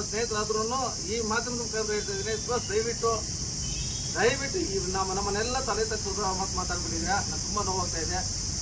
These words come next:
ದಯವಿಟ್ಟು ಇದು ಮುಂದಕ್ಕಾದ್ರೂ ನಮ್ಮ ಸ್ನೇಹಿತರು ಅಂತ ನೀವು ಪರಿಗಣಿಸಿದ್ರೆ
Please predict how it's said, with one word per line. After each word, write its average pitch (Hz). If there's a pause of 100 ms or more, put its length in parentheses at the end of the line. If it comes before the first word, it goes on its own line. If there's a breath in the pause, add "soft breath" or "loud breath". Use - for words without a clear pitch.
(100)
ದಯವಿಟ್ಟು 233
ಇದು -
ಮುಂದಕ್ಕಾದ್ರೂ 220
ನಮ್ಮ 202
ಸ್ನೇಹಿತರು 214
ಅಂತ 214
ನೀವು 190
ಪರಿಗಣಿಸಿದ್ರೆ 208